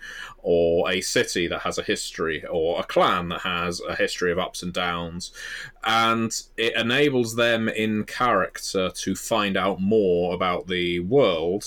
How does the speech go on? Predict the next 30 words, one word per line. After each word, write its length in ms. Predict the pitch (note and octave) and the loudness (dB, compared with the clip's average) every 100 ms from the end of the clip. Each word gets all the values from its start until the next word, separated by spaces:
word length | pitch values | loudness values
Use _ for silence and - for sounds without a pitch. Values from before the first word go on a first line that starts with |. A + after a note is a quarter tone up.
| - | -6
and 720 | G#2+ G2 F#2+ F#2+ F#2+ F#2 F#2 F#2 | -4 -2 0 0 0 0 -2 -2
for 160 | G#2 | -2
me 240 | G#2 F#2 F#2 | 0 -2 -4
to 320 | - F#2 F2 | -2 -2 -2
present 420 | - G2 G#2+ G#2+ | -2 0 0 -2
them 140 | G2 | -2
with 120 | F#2+ - | -2 -2
handouts 720 | A2+ G#2+ G2 G2 G2 - - | -2 -2 0 0 0 -2 -4
or 140 | F#2+ | -2
present 240 | F#2+ G2+ G2+ | -2 -2 -2
them 100 | F#2 | -4
with 120 | F2+ | -4
tidbits 360 | G#2 F#2+ F2+ | -4 -2 -4
of 60 | F#2 | -4
information 680 | F2+ F#2 F#2+ G2 F2+ F#2 F2 - - - - | -6 -4 -2 -2 -2 -6 -8 -12 -14 -12 -2
without 440 | G2+ G#2 G#2 - | 2 4 2 0
having 560 | - A2 G2+ G2+ G2 G2 | -2 0 0 0 0 -2
to 760 | - G2+ F#2+ F#2 F2+ F2 F2+ F#2 | -4 0 2 2 2 0 0 -2
necessarily 480 | G2 - G2 F#2 F#2 | -4 -2 -2 -2 -2
come 260 | - G2 | -2 -2
up 160 | G2 - | -2 -2
with 120 | F2+ | -4
it 60 | D#2+ | -2
on 160 | F2 | -4
the 60 | F2 | -6
fly. 600 | - - G#2+ E2 C#2+ - _ - - - - | -6 0 0 0 -6 -12 _ -18 -14 -12 -4
And, 640 | F#2 G2+ G2+ G2+ G2 G2 - G#2 | 2 4 4 2 2 0 0 0
uh, 220 | F#2+ G2+ | 2 2
I'm, 360 | A#2 A#2+ G2+ - - | 2 2 0 -6 -4
I'm 220 | G#2 | -2